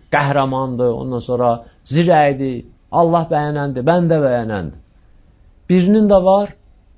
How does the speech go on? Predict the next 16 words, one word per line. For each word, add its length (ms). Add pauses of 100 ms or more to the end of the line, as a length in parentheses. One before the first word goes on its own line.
(320)
heç 300
birindən 500
deyir. 240 (1800)
Heç 180 (120)
birindən 480
deyir. 200 (440)
Bu 60
təbiidir 840
ki, 80 (160)
əgər 260 (100)
içərisi 500
düz 160
olmasa, 480 (420)
bunları 360 (100)
ləkələməkdən 760
ötürü 400